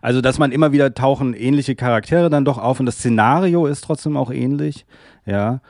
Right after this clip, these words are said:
Und, äh, ja, deswegen, also ich finde, der erste Schuss, das ist das Einzige, was ich kritisieren würde an dem Trailer,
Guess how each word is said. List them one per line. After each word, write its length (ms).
Und, 640
äh, 480
ja, 340
deswegen, 340
also 320
ich 140
finde, 200
der 120
erste 280
Schuss, 340
das 180
ist 120
das 40
Einzige, 320
was 100
ich 120
kritisieren 400
würde 160
an 80
dem 80
Trailer, 340